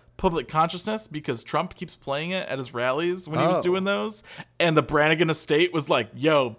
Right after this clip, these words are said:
Speaker 1: don't, nope, fuck off, don't do that." Uh,
Speaker 2: Wow.
Speaker 1: and he kept doing it. It was a whole thing. But Angel Olsen performed this song, and it's a really amped up eighties jam, and it's just boring.
Speaker 2: In her
Speaker 1: Uh, it's
Speaker 2: defense,
Speaker 1: just, like
Speaker 2: in her defense, Kevin,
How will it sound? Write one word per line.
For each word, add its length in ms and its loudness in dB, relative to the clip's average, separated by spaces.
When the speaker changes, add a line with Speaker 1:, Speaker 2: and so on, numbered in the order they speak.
Speaker 1:
don't, 300 4
nope, 380 2
fuck 260 4
off, 240 6
don't 160 2
do 140 0
that." 340 2
Uh, 40 0
Speaker 2:
Wow. 80 2
Speaker 1:
and 100 0
he 40 -6
kept 200 0
doing 240 0
it. 160 0
It 40 -2
was 120 -2
a 60 -2
whole 120 -4
thing. 380 -6
But 600 4
Angel 280 2
Olsen 520 0
performed 440 0
this 140 0
song, 440 6
and 260 0
it's 140 -2
a 40 -4
really 540 0
amped 280 -2
up 180 2
eighties 300 -2
jam, 400 2
and 240 -4
it's 220 -6
just 360 -4
boring. 560 -6
Speaker 2:
In 220 2
her 160 4
Speaker 1:
Uh, 140 8
it's 100 6
Speaker 2:
defense, 300 6
Speaker 1:
just, 240 4
like 300 0
Speaker 2:
in 160 0
her 140 4
defense, 460 0
Kevin, 440 -2